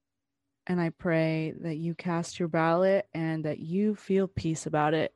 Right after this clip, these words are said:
whatever way you voted. Um, yeah, I pray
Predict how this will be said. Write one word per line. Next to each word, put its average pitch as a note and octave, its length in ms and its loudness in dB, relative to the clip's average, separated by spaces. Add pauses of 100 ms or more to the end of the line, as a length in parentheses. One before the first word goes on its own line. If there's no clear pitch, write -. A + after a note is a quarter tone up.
whatever E3 440 0
way D#3+ 160 -2
you E3 100 -8
voted. E3+ 480 -2 (720)
Um, D#3 720 -4 (2000)
yeah, G3 340 -2 (1300)
I E3 140 -4
pray E3+ 600 -2